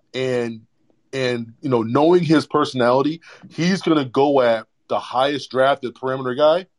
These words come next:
on defense, and he's gonna make shots on offense. If he can do that,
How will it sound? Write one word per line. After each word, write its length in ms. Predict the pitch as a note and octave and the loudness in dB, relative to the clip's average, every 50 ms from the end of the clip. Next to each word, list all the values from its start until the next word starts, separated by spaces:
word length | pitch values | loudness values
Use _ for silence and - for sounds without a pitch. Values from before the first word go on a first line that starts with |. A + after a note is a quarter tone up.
| _ _ - | _ _ -8
on 140 | B2+ B2+ A#2 | -8 -8 -6
defense, 580 | G#2+ C#3 D#3 D3+ - F3+ G3 A3 G#3 - - _ _ _ _ _ _ _ _ | -8 -10 -8 -4 -2 -2 -2 -4 -6 -14 -20 _ _ _ _ _ _ _ _
and 160 | - C#3 C#3+ C#3 | -4 -2 -2 -2
he's 240 | B2 D3+ E3 E3 | -2 -2 -2 0
gonna 180 | C#3 D#3 C#3+ C3+ | 0 0 0 2
make 280 | B2+ B2+ C3+ C#3+ C3+ - | 2 2 2 0 0 0
shots 360 | - D3 C#3 C#3 C3 B2 - - | 2 2 4 4 4 2 -2 -6
on 180 | C3 B2+ B2+ B2 | -4 -4 0 0
offense. 560 | B2 C#3 D3 C#3+ - E3+ F3 F3+ F3 - - _ _ _ _ _ - | 2 2 0 0 -2 -4 -4 -4 -8 -12 -20 _ _ _ _ _ -10
If 140 | - A#2+ - | -8 -6 -6
he 80 | G#3+ | -6
can 160 | G3 A3 D#3+ | -6 -6 -6
do 240 | A#2+ G#2+ D3 F#3 G#3 | -4 -2 -2 0 2
that, 280 | D#3 C3 A2+ G2+ G2+ | 2 2 2 2 0